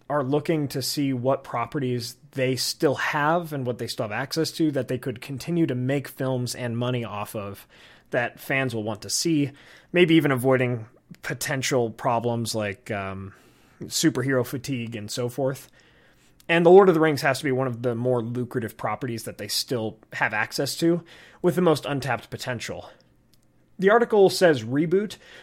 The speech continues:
but I suppose they really mean extensions or anthology movies of sorts. Again, a cinematic universe sort of thing,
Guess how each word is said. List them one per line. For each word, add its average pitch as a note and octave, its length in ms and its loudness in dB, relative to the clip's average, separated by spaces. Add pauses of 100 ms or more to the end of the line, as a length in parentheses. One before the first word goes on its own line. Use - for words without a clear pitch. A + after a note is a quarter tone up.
but F3+ 120 6
I F#3 80 8
suppose G3+ 360 0
they F3+ 80 4
really D#3+ 300 4
mean C#3 400 -4
extensions C3 760 -6
or A2 180 -4
anthology A#2+ 560 -2
movies C3+ 420 -2
of B2+ 120 -6
sorts. C3+ 540 -4 (100)
Again, C#3 260 -2
a A2+ 40 -4
cinematic B2 580 -2
universe A#2+ 420 -4
sort C#3 180 -2
of B2+ 80 -8
thing, D3 260 -4